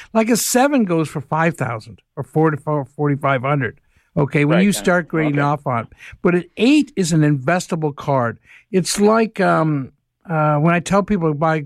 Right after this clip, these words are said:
Speaker 1: if they have a Gretzky rookie, we have to get it graded. If you do anything else, I mean, we, that's part of our advice, and you better take it. We have to sell those things. They have to be graded. I don't care what kind of grade they're in, but you, once you
Speaker 2: Right.
Speaker 1: get into what we call a slab,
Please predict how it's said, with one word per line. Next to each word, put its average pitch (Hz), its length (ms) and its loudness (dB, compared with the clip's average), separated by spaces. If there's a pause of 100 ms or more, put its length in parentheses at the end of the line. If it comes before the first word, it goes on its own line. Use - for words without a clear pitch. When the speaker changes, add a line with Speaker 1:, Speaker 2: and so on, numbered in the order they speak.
(120)
Speaker 1:
if 151 140 -8
they 139 160 -2
have 151 140 0
a 135 40 -2
Gretzky 160 460 -2
rookie, 214 400 0 (440)
we 180 140 4
have 190 300 -2
to - 80 -12
get 160 180 -4
it 156 60 -4
graded. 131 500 -2 (500)
If 156 160 2
you 165 40 6
do 175 220 4
anything 240 400 2
else, 135 460 -4 (280)
I 151 80 2
mean, 151 200 6
we, 170 280 2
that's 147 180 -2
part 165 220 0
of 190 80 -2
our 170 140 4
advice, 160 380 -2
and 160 80 -4
you 131 80 0
better 139 220 0
take 139 300 -6
it. 170 140 -4 (380)
We 165 220 4
have 175 320 0
to 190 80 -2
sell 156 300 0
those 143 300 2
things. 135 380 0 (400)
They 147 100 4
have 147 300 0
to 165 80 -8
be 147 120 -2
graded. 131 320 2
I 139 100 -2
don't 165 180 0
care 147 200 -2
what 135 180 0
kind 139 180 0
of 123 40 0
grade 131 300 0
they're 120 200 0
in, 196 320 4 (540)
but 147 180 2
you, 147 100 -8
once 190 240 2
you 214 80 2
Speaker 2:
Right. 160 60 -4
Speaker 1:
get 170 140 2
into 156 280 2
what 143 120 4
we 139 120 2
call 143 220 0
a 120 40 -4
slab, 131 540 0